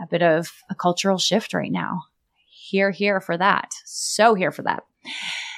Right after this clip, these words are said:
So <laughs> what was interesting about the Golden Globes is that I'm in a phase right now with social where I find it a lot more interesting to hang out in the comment sections of posts. I love seeing what people are saying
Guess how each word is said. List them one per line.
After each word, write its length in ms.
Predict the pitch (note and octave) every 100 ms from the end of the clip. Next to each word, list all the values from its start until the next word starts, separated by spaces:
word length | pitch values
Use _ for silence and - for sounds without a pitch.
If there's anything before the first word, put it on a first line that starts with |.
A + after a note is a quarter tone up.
| - _
So 540 | - D4 C4+ C4 - - _ _ _ -
<laughs> 240 | B3+ C#4+
what 340 | C4+ C4 B3 F#3
was 140 | C#4
interesting 760 | - B3+ D4 C#4+ - G#3 G3 -
about 360 | G3 F#3 F3+
the 60 | G3
Golden 260 | C4+ A4+
Globes 320 | D4+ F#3+ F3 G3
is 220 | F#3 F3+
that 260 | F#3 D#3+ -
I'm 200 | - G#3+
in 80 | A#3+
a 40 | G#3
phase 260 | G#3 F#3+
right 120 | F#3+
now 180 | E3+ F3
with 100 | E3+
social 360 | - E3+ E3+ A#3
where 180 | G#3 -
I 120 | F#3
find 220 | G3 G3+
it 100 | A3+
a 60 | F3+
lot 160 | E3+
more 120 | F#3
interesting 480 | D#3 E3+ F3+ F3 F#3
to 100 | F3
hang 200 | F3 E3+
out 140 | C#3+ -
in 60 |
the 80 | D#3+
comment 520 | - - D#3+ G3+ A#3
sections 720 | - B3 - C#4 C4+ C4+ C4+ - - - -
of 180 | G#3+ -
posts. 380 | C4+ D4+ E4 -
I 100 | G#3
love 420 | F#3+ F#3 F3+ F3+
seeing 520 | F#3 G#3 F#3+ F#3 F3+ - - _ _
what 420 | F#3 F3+ A3+ A#3
people 320 | - A3+ G3+
are 160 | E3+ F3+
saying 640 | - A3 D4 G#3+ F3+ F3